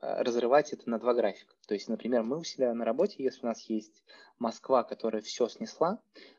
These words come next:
мы оставляем одну визуализацию, в которой есть, например, Москва, Московская область и Питер, и отдельно делаем визуализацию, в которой есть все остальные, а, с-, э, города. Дальше на дашборде это собирается вот таким вот образом.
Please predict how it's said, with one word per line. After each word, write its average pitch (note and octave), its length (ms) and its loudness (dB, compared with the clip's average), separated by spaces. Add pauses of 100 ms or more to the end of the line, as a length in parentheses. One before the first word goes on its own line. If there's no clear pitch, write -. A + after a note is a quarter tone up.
(140)
мы C3 160 2
оставляем A#2+ 640 2
одну B2 240 0
визуализацию, A2+ 760 0
в - 40 -20
которой G#2 420 -4
есть, G#2+ 240 -6
например, G#2 320 -8
Москва, A2 440 -2
Московская - 520 -6
область - 360 -8
и G#2+ 320 -4 (240)
Питер, G#3+ 340 -2 (680)
и D#3+ 140 -2
отдельно B2 680 2 (120)
делаем A#2+ 360 0
визуализацию, A2+ 640 -2
в - 60 -20
которой C3 380 0
есть A#2 260 -4
все A#2 140 0
остальные, A2+ 680 -6 (200)
а, A2 340 -4 (140)
с-, - 220 -20
э, A2+ 240 -8
города. A2 460 0 (640)
Дальше C3+ 300 2
на A#2+ 60 0
дашборде B2+ 440 4
это - 100 -4
собирается B2 600 2
вот - 80 -6
таким - 260 -6
вот A2 120 0
образом. F#3+ 360 2